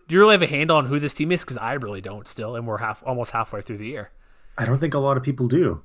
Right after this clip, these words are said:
Speaker 2: No. Um, and I, and this was something that I've been thinking about myself because, you know, for those of you who follow kind of the weekly S P Plus rankings, you knew coming into the season that Fresno State,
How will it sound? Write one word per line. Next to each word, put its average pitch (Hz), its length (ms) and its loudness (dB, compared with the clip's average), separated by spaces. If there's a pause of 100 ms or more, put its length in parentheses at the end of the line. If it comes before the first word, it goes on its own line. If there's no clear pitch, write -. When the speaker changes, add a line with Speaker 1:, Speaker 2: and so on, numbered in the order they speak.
(160)
Speaker 2:
No. 117 480 2
Um, 117 640 0 (100)
and 147 140 2
I, 143 200 0
and 143 140 0
this 185 160 2
was 196 140 0
something 135 420 0
that 104 260 0
I've 98 300 -6 (220)
been 101 180 -6
thinking 117 300 0
about 98 180 0
myself 98 720 -2
because, 101 580 -4 (580)
you 107 120 0
know, 98 80 -4
for 120 160 -4
those 143 220 4
of 120 100 -2
you 113 120 -2
who 101 360 -4 (120)
follow 101 380 2
kind 98 200 -4
of 92 40 -6
the 90 80 -8
weekly 98 720 -6
S 110 220 -2
P - 160 -6
Plus - 320 -2
rankings, 104 560 0
you 120 140 4
knew 131 260 4
coming 135 280 2
into 113 140 4
the 95 120 -2
season 107 480 0
that 92 200 -6
Fresno 95 280 0
State, 92 340 0